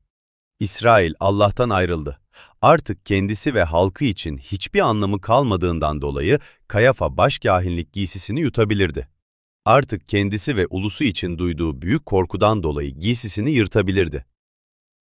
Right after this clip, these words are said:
Yüksel Kurul, İsa'nın ölüm cezasını hak ettiğini duyurdu. Fakat bir mahkumu gece yargılamak Yahudi yasalarına aykırıydı.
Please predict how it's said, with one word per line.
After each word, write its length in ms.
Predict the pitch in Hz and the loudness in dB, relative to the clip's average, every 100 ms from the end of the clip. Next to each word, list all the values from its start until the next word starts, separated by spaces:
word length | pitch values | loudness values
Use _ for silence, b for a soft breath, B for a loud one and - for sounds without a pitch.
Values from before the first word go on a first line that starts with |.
| _ _ _ | _ _ _
Yüksel 440 | 101 101 117 113 | -4 2 4 4
Kurul, 340 | 110 76 82 - b b - | 4 -4 -4 -6 b b -2
İsa'nın 560 | 117 117 139 123 139 - | 0 2 0 0 -2 -2
ölüm 280 | 101 139 135 | 0 0 2
cezasını 540 | 104 95 92 - 90 | 0 2 2 0 -4
hak 220 | 110 143 | -2 -2
ettiğini 400 | 104 - 95 147 | -2 -2 -4 -2
duyurdu. 420 | 110 87 78 65 - _ B B | 0 0 0 -6 -14 _ B B
Fakat 480 | _ 85 - 92 - | _ 0 4 2 2
bir 80 | 127 | -2
mahkumu 540 | 131 95 - 90 85 | 0 0 -2 -6 -4
gece 240 | 80 90 123 | -4 0 2
yargılamak 760 | 107 78 78 78 110 170 - _ | 4 2 -2 -2 -2 -2 -8 _
Yahudi 340 | 98 95 113 | -2 0 0
yasalarına 520 | 147 101 95 92 107 170 | 2 0 0 -2 -2 0
aykırıydı. 600 | 107 - 92 82 71 | -2 -2 -4 -4 -6